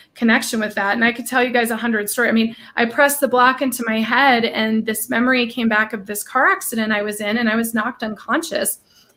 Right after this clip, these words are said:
And I've been working with this and I've been working with this one spot for probably three months now. And not only do I now remember everything that happened when I was unconscious, but I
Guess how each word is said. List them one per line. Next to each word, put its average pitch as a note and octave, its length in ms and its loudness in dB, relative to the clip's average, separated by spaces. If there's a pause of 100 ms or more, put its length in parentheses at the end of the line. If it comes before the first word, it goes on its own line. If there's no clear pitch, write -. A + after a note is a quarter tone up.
(120)
And A#3+ 300 2
I've A#3+ 160 0
been C#4 160 6
working G4+ 380 2
with G#3 140 -2
this - 280 -2
and A#3+ 80 0
I've A#3+ 100 4
been B3 140 2
working C#4+ 320 4
with C#4 140 2
this B3+ 200 -4
one B3+ 360 0
spot C4+ 720 0
for A3+ 160 -8
probably C4 580 -2
three A#3+ 260 -4
months A#3 380 0
now. F#4 380 -2 (560)
And C4 420 4
not C4 340 4
only C#4+ 600 0 (300)
do C#4 140 0
I C4 140 4
now C4 280 6
remember B3+ 800 2 (120)
everything E4 640 -2
that D4 100 -2
happened B3+ 460 0
when A#3 100 0
I A3 80 0
was A3+ 160 -2
unconscious, A3 880 -4 (360)
but B3+ 80 4
I C4 120 6